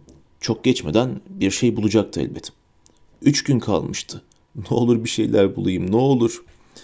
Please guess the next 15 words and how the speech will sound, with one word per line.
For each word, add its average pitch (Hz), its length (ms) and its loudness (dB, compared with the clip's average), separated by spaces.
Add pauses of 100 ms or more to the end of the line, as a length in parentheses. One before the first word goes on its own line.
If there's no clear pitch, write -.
(460)
İki 180 220 0
gün 202 180 4
kalınca 196 680 4
Harry'nin 190 380 4
boğazından 180 540 6
yine 175 260 8
yemek 175 340 4
geçmemeye 156 520 6
başladı. 135 460 4 (600)
Pazartesi 139 540 2
günkü 135 260 2
kahvaltının 131 640 4
tek 165 260 0
iyi 110 160 4
yanı 101 260 2